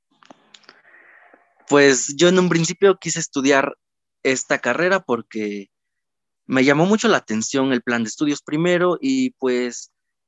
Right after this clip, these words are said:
básicamente tenía materias muy interesantes, por ejemplo, transferencia de masa, eh, transferencia de calor, mm, balance, o sea, lo que nosotros ocupamos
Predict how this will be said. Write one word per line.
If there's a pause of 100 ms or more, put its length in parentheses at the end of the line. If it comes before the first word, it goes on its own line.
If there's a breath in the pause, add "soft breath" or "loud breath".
(160)
básicamente
tenía
materias
muy
interesantes,
por
ejemplo,
transferencia
de
masa, (440)
eh,
transferencia
de
calor, (680 soft breath)
mm,
balance,
o
sea, (240 soft breath)
lo
que
nosotros
ocupamos